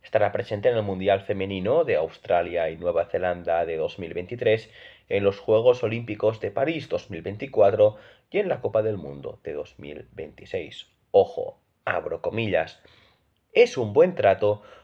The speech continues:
porque obtendremos un veinte por ciento de todos los productos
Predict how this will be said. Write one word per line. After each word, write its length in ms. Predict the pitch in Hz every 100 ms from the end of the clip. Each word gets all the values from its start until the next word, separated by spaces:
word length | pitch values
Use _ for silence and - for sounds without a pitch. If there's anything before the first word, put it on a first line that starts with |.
| _
porque 380 | - 113 113 117
obtendremos 800 | 104 - 101 127 165 180 185 - - _
un 280 | - 104 101
veinte 400 | 180 226 214 208
por 240 | 202 113
ciento 460 | 110 107 101 101 107
de 160 | 101 85
todos 500 | _ 160 170 170 165
los 200 | 113 -
productos 800 | - 87 85 87 - 98 98